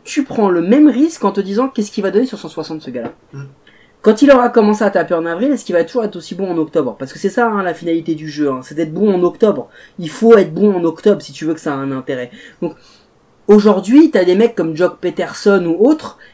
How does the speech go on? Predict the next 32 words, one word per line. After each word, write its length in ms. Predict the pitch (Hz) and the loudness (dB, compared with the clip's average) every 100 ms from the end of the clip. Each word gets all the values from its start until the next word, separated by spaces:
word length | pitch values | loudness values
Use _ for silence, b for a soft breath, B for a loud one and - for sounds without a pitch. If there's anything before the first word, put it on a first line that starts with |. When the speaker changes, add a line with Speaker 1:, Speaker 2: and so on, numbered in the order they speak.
| _ | _
Speaker 1:
qu'est-ce 180 | 247 240 | -4 -2
qu'il 160 | 262 220 | 0 2
en 100 | 208 | 2
est ? 240 | 208 208 | 0 -4
Sur 160 | - 202 | -8 -6
soixante 260 | 202 185 | -6 -6
matchs, 200 | 269 302 | -6 -4
ils 20 | |
vont 140 | 165 156 | -6 -6
peut-être 160 | 165 - - | -6 -12 -4
tout 140 | 415 427 | -4 -4
cartonner, 540 | 339 - 180 156 285 _ - | -8 -4 -2 -2 -4 _ -12
ils 80 | 180 | -4
vont 100 | 202 | -2
peut-être 180 | 262 262 | -2 -2
même 100 | 240 | -2
faire 140 | 214 - | -6 -12
des 120 | 151 151 | -14 -12
très 280 | - 311 | -4 0
bonnes 280 | 269 240 220 | 4 4 4
post-season, 560 | 208 190 - 170 311 254 b b b b 156 | -2 -4 -4 0 0 -2 b b b b -8
mais 80 | 180 | -4
est-ce 180 | 202 294 | -2 0
que 40 | |
les 100 | 247 | 2
gars 140 | 240 | 4
vont 140 | 247 233 | 4 2
se 60 | |
dire, 160 | 220 214 | 2 0
Attends, 220 | 170 170 | 0 -4
attends, 260 | 165 143 110 - | -4 -6 -12 -8
mec, 400 | 151 151 143 - | 0 0 0 -8